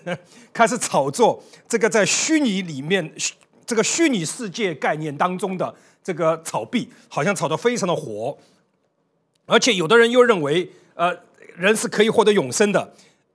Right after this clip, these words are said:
啊，就是大脑会不死，而且身体也不会死啊。或者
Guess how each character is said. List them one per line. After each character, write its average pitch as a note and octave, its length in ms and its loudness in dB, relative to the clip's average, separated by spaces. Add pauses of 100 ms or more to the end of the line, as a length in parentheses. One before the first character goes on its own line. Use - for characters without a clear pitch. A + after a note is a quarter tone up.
(180)
啊， G3 180 2 (120)
就 A3+ 180 0
是 G#3+ 80 -2
大 - 260 4
脑 D#3 140 0
会 F#3+ 140 0
不 - 160 -4
死， - 260 -8 (580)
而 F#3 140 0
且 G#3 140 0
身 C#4 200 2
体 - 120 -6
也 D3 60 -2
不 E3 120 -6
会 D#3+ 80 -4
死 G#2 320 -10
啊。 B2+ 260 -6 (360)
或 B3+ 160 6
者 A3+ 240 2